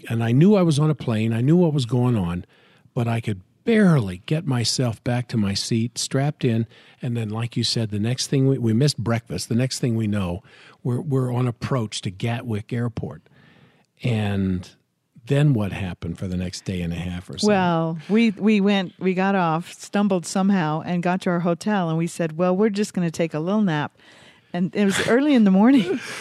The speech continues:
Speaker 2: And we're like, "We'll take a little nap, and then we'll go out and see the sights."
Speaker 1: Oh, we were right next to Hyde Park. We
Speaker 2: Yeah,
Speaker 1: were gonna
Speaker 2: first time we've been in Europe. So we took a nap, and that was all
Speaker 1: That was it.
Speaker 2: she wrote. Yeah, we were gone all day and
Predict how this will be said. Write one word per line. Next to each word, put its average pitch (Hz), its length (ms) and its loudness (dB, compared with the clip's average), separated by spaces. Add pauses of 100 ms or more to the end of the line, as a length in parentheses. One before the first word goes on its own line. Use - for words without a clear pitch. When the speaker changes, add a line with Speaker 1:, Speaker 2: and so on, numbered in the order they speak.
(120)
Speaker 2:
And 220 100 2
we're 220 100 4
like, 208 200 0
"We'll 277 140 2
take 262 200 -2
a 220 60 0
little 220 160 2
nap, 202 320 2
and 196 100 2
then 202 120 4
we'll 196 120 4
go 208 160 2
out 208 120 2
and 180 100 -4
see 403 320 4
the 349 100 4
sights." 254 540 2
Speaker 1:
Oh, 147 160 2
we 156 140 2
were 170 100 2
right 143 180 0
next 143 220 -4
to 131 80 -4
Hyde 127 300 -2
Park. 147 340 0
We 277 60 0
Speaker 2:
Yeah, 254 80 4
Speaker 1:
were - 100 4
gonna - 20 -2
Speaker 2:
first 302 280 2
time 285 240 4
we've 240 160 2
been 220 220 4
in 190 120 2
Europe. 190 400 0 (800)
So 226 180 2
we 214 100 4
took - 280 -2
a 285 60 2
nap, 214 440 2
and 180 380 0 (280)
that 165 260 -6
was 196 200 -2
all 214 300 4
Speaker 1:
That 247 100 4
was 170 260 6
it. 214 220 4
Speaker 2:
she 285 140 0
wrote. 196 340 0 (320)
Yeah, 226 140 4
we 220 120 4
were 254 140 4
gone 220 240 4
all 220 220 4
day 233 520 4
and 180 180 -2